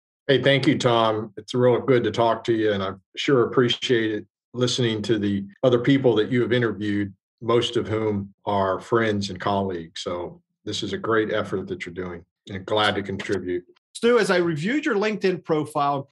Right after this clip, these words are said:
Speaker 2: preparation for our conversation, two thoughts immediately came to mind. First, it's hard to believe that you've been out of the Navy almost eight years already. And second is that although you left the Navy,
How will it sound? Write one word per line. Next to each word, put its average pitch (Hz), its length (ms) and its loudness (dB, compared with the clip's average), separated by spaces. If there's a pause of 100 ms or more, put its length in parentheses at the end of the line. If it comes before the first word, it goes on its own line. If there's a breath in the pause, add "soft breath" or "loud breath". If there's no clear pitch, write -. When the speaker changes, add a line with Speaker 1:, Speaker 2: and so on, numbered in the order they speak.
(140)
Speaker 2:
preparation 156 560 -2
for 139 160 -8
our 139 100 -4
conversation, 127 960 -8 (540)
two 226 160 -2
thoughts 180 360 0
immediately 147 360 -4
came 135 240 -6
to 123 60 -6
mind. 117 360 -6 (400)
First, 196 280 0
it's - 120 -12
hard 185 240 0
to 180 80 0
believe 160 480 0
that 139 220 -4 (180)
you've 156 180 -8
been 165 80 2
out 156 120 2
of 151 40 0
the 139 80 -2
Navy 143 320 -2
almost 131 320 -6
eight 135 180 -4
years 135 280 -6
already. 110 360 -12 (520)
And 143 200 -2
second 160 680 -2 (560)
is 156 100 -2
that 165 180 0
although 180 320 2
you 165 220 -2
left 190 420 -4
the 226 80 0
Navy, 135 540 -4